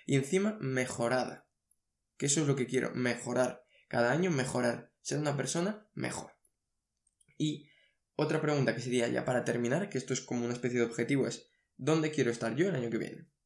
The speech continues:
Pues mira, el año que viene quiero estar, estoy en cuarto ahora, quiero estar en quinto, y quiero estar en quinto habiendo sacado todo notables, em, por ejemplo. ¿Dónde quiero estar el año que viene? Pues mira, quiero tener creado ya mi canal de YouTube y haber subido diez vídeos.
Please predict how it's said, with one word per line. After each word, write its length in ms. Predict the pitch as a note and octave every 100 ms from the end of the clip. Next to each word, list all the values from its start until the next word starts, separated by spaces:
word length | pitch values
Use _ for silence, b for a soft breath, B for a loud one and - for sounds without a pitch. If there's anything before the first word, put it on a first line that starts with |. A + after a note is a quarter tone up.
| _ _ - -
Pues 160 | D3
mira, 260 | C3 A2 A2
el 60 | C3
año 100 | C3+
que 80 |
viene 220 | C3+ D3 C3+
quiero 160 | B2+
estar, 420 | - B2 - - _ _ _
estoy 280 | - - A#2+
en 100 | A2+
cuarto 260 | B2+ A#2+
ahora, 200 | C#3+ A#2+
quiero 180 | - A#2+
estar 220 | - A#2
en 140 | A2+ A#2+
quinto, 420 | E3+ G3+ C#4+ - b b b
y 440 | B2 A#2+ A#2+ A2+ -
quiero 180 | C3+ C3
estar 200 | B2 B2
en 80 |
quinto 280 | C3 F3+ F#3+
habiendo 240 | D#3 C#3+ C#3
sacado 340 | C#3+ E3 E3
todo 180 | C#3 B2
notables, 720 | B2 D#3+ G3+ A#3+ B3 - _ _ _ -
em, 720 | B2+ B2 A#2+ A#2 A#2 A2+ A2+
por 160 | A2+ A#2
ejemplo. 400 | A#2+ A#2 C#4+ - - _ _ _ -
¿Dónde 280 | C#3 E3 E3
quiero 100 | D#3
estar 160 | D3
el 60 | C#3+
año 100 | B2+
que 60 |
viene? 160 | A#2+ A2+
Pues 160 | C3 D#3
mira, 160 | C#3+
quiero 200 | E3 F3+
tener 220 | F3 F3+
creado 300 | F3 C3+ A#2+
ya 120 | A#2+ B2
mi 120 | A#2
canal 240 | A#2+ D3
de 100 | E3
YouTube 260 | D#3 G3 F#3
y 80 | -
haber 200 | C#3 C#3+
subido 260 | D3+ E3+
diez 240 | C#3+ B2+ G3
vídeos. 420 | F#3 C#3 -